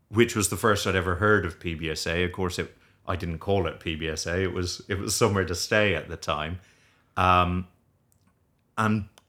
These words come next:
just by that simple act of moving away and that change of moving away and living away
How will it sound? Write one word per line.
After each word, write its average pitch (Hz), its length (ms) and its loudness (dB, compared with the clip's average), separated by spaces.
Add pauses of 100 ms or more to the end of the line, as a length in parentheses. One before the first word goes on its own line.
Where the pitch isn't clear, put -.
(100)
just 147 340 2
by 117 140 4
that 107 240 2
simple 107 420 0
act 92 360 0
of 85 260 -2 (420)
moving 104 540 4
away 92 460 4
and 82 160 -2
that 85 180 -4
change 95 540 0
of 80 220 -6 (440)
moving 104 380 2
away 87 340 2
and 82 120 -2
living 92 300 0
away 80 460 -4